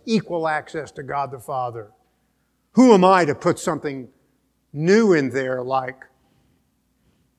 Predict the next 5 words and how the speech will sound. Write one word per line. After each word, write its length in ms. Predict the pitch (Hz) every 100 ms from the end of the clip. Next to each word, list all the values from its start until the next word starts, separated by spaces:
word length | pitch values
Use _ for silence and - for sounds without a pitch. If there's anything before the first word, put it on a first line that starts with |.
| _ _ _ _ _ _ _ _ _ _ _ _ _ _ _ _ _ _ _ _ _ _ _ _ _ _ _ _ _ _ _ _
whatever 340 | 156 156 160 143
you 140 | 143
want 200 | 147 151
to 40 |
add? 240 | 147 160